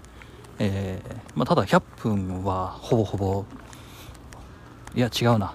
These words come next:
途中で一回休憩挟まったな。なんか、五分ぐらい、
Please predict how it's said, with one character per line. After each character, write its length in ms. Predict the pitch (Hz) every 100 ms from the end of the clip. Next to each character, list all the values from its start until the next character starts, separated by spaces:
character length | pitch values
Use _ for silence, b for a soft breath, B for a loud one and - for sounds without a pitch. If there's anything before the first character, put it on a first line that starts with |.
| -
途 100 | 120
中 160 | - 135
で 80 |
一 80 | 123
回 220 | 120 120
休 140 | 117 113
憩 100 | 110
挟 180 | 104 107
ま 80 |
っ 20 | 95
た 120 | -
な。 140 | 113 - - - - B B B B B B - -
な 100 | 120
ん 40 | 120
か、 200 | 101 - 120
五 160 | 123
分 220 | 120 160
ぐ 80 | 165
ら 140 | 143
い、 60 | 98